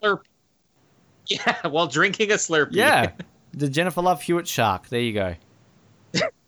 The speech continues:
Speaker 1: But, but they go to, uh, the scene of a crime, so they're officially on the T V show. We get introduced to their cameraman,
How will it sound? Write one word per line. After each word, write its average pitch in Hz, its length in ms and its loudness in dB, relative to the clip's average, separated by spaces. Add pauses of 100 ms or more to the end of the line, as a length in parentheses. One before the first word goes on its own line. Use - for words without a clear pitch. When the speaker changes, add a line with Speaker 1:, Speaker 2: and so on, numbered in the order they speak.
(500)
Speaker 1:
But, 196 180 4
but 196 120 4
they 247 140 8
go 214 220 6
to, 190 640 4
uh, 156 80 2 (100)
the 151 80 4
scene 240 240 4
of 220 80 4
a 185 60 6
crime, 160 460 4
so 160 120 -2
they're 156 120 4
officially 208 340 2
on 180 220 4
the 175 80 0
T 160 140 2
V 147 100 2
show. 151 200 4
We 143 100 4
get 180 100 6
introduced 175 380 0
to 170 40 2
their 151 120 6
cameraman, 139 680 2